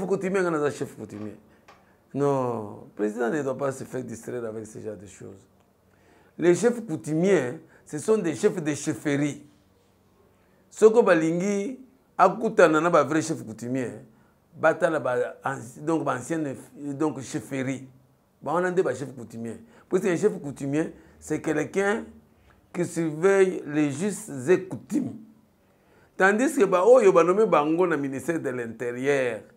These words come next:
Donc, euh, ils dépendent de l'administration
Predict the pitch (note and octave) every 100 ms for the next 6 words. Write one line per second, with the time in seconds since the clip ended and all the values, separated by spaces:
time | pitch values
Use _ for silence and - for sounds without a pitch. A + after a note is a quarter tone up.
0 | _ _ _ _ _ _ _ _ _ _
1 | _ - F#3 A3 G#3 F#3+ F3+ F3 E3+ F3
2 | G#3+ F#3 E3+ D#3 D3 D3 C#3 D3 B2 F3
3 | F3